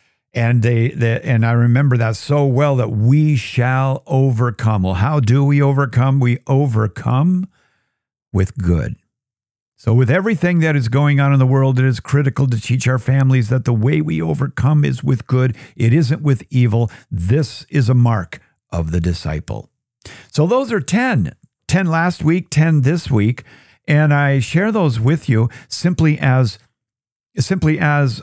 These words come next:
ideas on what Paul said in a very short span.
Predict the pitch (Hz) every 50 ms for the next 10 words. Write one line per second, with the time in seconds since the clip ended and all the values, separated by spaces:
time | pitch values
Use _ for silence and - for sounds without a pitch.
0 | - - 131 123 110 175 233 240 202 117 85 76 71 65 - - - _ _ _
1 | _ _ _ _ _ _ _ _ _ - 143 135 135 135 131 139 139 - - -
2 | - - 185 214 214 214 190 - - 117 104 113 131 - 175 151 135 120 160 214
3 | 254 311 381 202 - - - 170 196 220 - - - - - - - - 104 90
4 | 98 95 85 76 71